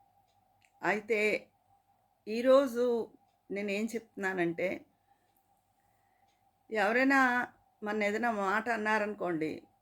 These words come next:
మనకు నచ్చక జవాబు చెప్తాం, లేకపోతే మొహం మీద అనలేకపోతే ఇంకోళ్ళతో చెప్తాం, మనకు ఆప్తులైన వాళ్ళతో.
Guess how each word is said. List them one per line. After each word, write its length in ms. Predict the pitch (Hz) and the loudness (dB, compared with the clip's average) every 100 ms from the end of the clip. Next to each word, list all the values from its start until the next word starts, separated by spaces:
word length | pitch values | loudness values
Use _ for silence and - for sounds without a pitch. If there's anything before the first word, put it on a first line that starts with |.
| _ _ _ _ _ _ _ _ _ _ _ _ - | _ _ _ _ _ _ _ _ _ _ _ _ -8
మనకు 220 | 196 220 | -4 -2
నచ్చక 500 | 202 208 208 247 262 | 0 0 -2 -6 -4
జవాబు 500 | 214 190 196 208 208 202 | 2 2 4 2 -2 -10
చెప్తాం, 340 | 180 - - - _ _ _ _ _ - | -10 -10 -12 -12 _ _ _ _ _ -10
లేకపోతే 340 | 196 202 214 262 | -2 -2 0 -4
మొహం 360 | 233 196 208 | -4 -6 -4
మీద 180 | 220 220 | -4 -2
అనలేకపోతే 800 | 202 196 190 190 190 214 240 285 - | -2 -2 -4 -4 -8 -4 -4 -6 -10
ఇంకోళ్ళతో 480 | 220 214 190 - 214 | -12 -6 -6 -6 -8
చెప్తాం, 460 | 214 - - 180 | -8 -10 -8 -6
మనకు 240 | 175 180 170 | -4 -4 -4
ఆప్తులైన 520 | 170 - 180 185 165 | -4 -6 -6 -4 -4
వాళ్ళతో. 360 | - - - | -6 -10 -16